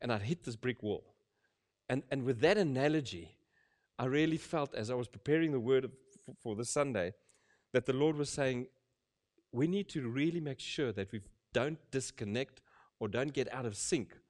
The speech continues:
with the source as we face the challenges that we're not prepared for, as we face the challenges that we're not trained for." And I felt the Lord is saying specifically to us that we are going through challenges that aren't gonna challenge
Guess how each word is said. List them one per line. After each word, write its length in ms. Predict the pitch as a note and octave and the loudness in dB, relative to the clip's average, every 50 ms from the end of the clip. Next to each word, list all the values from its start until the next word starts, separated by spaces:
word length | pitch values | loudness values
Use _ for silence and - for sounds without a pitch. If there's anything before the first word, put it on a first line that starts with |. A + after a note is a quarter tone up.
| _ _ _ _ _ _ _ _ - | _ _ _ _ _ _ _ _ -4
with 140 | A2 A#2+ A#2 | -2 0 0
the 80 | A2+ G#2+ | 0 0
source 440 | - - - D#3 D3 D3+ D3 - - - | -2 -2 -2 0 0 -2 -4 -6 -6 -6
as 140 | A#2 G#2 | -6 -6
we 80 | - B2 | -4 -8
face 400 | A2 - - D#3+ D3+ D3+ D3+ - | -8 -6 -4 -4 -2 -2 -4 -6
the 120 | - A#2+ | -8 -10
challenges 640 | - - - D3+ D3+ D3+ D3 C3+ G#2 F2+ F2+ G2 - _ _ _ - - _ - | -10 -8 -4 -4 -2 -2 -2 -4 -4 -6 -8 -10 -10 _ _ _ -20 -18 _ 0
that 160 | A#2+ A2+ A2 | 0 0 0
we're 100 | A#2+ A#2 | 0 -2
not 260 | A2+ G#2+ A#2+ A#2+ - | -2 -2 -4 -4 -4
prepared 380 | - B2+ A2+ - C3+ B2+ A#2+ - | -8 -10 -8 -4 -6 -6 -6 -6
for, 200 | - - - - _ _ _ _ _ _ _ _ _ _ _ - | -10 -14 -14 -16 _ _ _ _ _ _ _ _ _ _ _ -12
as 120 | - G#2 | -8 -4
we 80 | C3 C#3 | -4 -4
face 320 | - - E3+ E3 E3+ - | -2 0 0 0 0 -2
the 80 | - C3+ | -4 -10
challenges 480 | - - D#3+ D#3 D3+ D#3 D3+ C3 C3 A2+ | -6 -2 -2 0 0 0 -2 -4 -4 0
that 220 | B2+ B2 A#2 - | -2 -2 -2 -2
we're 100 | C3 B2 | -6 -4
not 340 | C3 C#3 D3+ - - - - | -2 -4 -4 -6 -8 -18 -18
trained 380 | - - E3+ E3+ D#3+ D#3+ D3+ - | -10 -6 -4 -4 -4 -6 -10 -12
for." 240 | - - D3 - - _ _ _ _ _ _ _ _ _ _ _ _ _ - | -12 -14 -14 -14 -14 _ _ _ _ _ _ _ _ _ _ _ _ _ -2
And 100 | B2+ C3+ | 0 0
I 60 | C3 | 0
felt 260 | - - F#3 F#3+ F#3+ | 2 2 0 2 2
the 80 | E3+ D3+ | 2 2
Lord 180 | D3+ F3+ F3+ | 4 4 4
is 100 | E3 C#3+ | 2 0
saying 280 | - - F#3+ E3 E3 D#3 | 2 4 4 4 4 2
specifically 640 | - - - C#3+ - F3+ E3 F#3 F3 - E3 C#3+ | -2 -4 -6 -2 0 0 0 0 0 -2 -2 -4
to 140 | C3+ D3 C#3+ | -2 0 0
us 140 | C#3 C3+ - | 0 0 2
that 260 | - C#3+ B2 - - - - - - _ _ _ _ - _ _ _ _ _ _ _ _ _ _ _ - - - _ - | 2 2 2 2 -2 -20 -20 -20 -20 _ _ _ _ -20 _ _ _ _ _ _ _ _ _ _ _ -20 -20 -20 _ -2
we 140 | G#2+ C3+ C#3 | 6 6 6
are 40 | |
going 320 | B2+ A2+ B2 C3+ D#3+ F#3+ G3 | 6 6 4 4 4 4 2
through 180 | - - D#3+ | 0 -4 -6
challenges 500 | A#2+ - - D#3+ D#3 E3+ E3+ E3 D3+ C3+ | -6 -2 0 0 2 2 0 -2 -2 -2
that 140 | A#2+ C3+ B2 - | -2 -2 -2 0
aren't 220 | C#3+ D3 F3+ F3 | -2 -2 -2 0
gonna 220 | - F#3 E3+ D3+ B2+ - - _ _ _ _ _ _ _ - | 0 0 0 0 0 -2 -16 _ _ _ _ _ _ _ -14
challenge 400 | - - D#3+ D#3+ D#3 D3 C#3 B2 | -6 0 0 2 2 2 0 -2